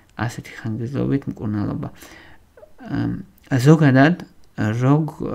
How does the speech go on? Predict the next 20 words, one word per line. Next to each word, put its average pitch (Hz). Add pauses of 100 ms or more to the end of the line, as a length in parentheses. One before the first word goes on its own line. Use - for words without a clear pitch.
(120)
როცა 135
მაგალითად 113
იზოტრეტინოინით 110
მკურნალობენ, 127 (2000)
აკნე 117
რო 98
გაქრება, 113
იქიდან 117
ერთი 92
თვე -
გრძელდება 104
ხოლმე 131
კიდე 110
მკურნალობა. 82 (1080)
ა, - (920)
იმისთვის, 123
რომ 135
ეფექტი 110 (100)
იყოს 107 (440)
ხანგრძლივი. -